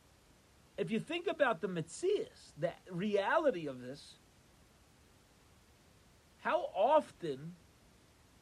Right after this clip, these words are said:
will food actually end up being tummy? It's not gonna be rare, but guess what? There's gonna be a lot of exceptions. A lot of exceptions. 'Cause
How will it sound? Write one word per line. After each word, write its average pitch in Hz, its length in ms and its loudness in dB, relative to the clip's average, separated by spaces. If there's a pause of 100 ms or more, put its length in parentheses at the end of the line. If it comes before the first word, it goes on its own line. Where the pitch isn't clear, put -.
(480)
will 190 300 6
food 294 500 2
actually 254 400 -4
end 254 200 0
up 294 180 4
being 175 220 -6
tummy? 135 280 -2 (2250)
It's - 100 -16
not 269 140 2
gonna 294 160 6
be 165 160 0
rare, 147 420 2 (520)
but 185 100 0
guess 269 200 4
what? 294 220 6 (500)
There's 220 140 4
gonna 294 140 2
be 254 80 0
a 180 80 6
lot 170 320 4
of 175 80 2
exceptions. - 720 0 (1120)
A 143 60 -4
lot 214 240 4
of 294 60 2
exceptions. 156 460 -2 (520)
'Cause 180 180 2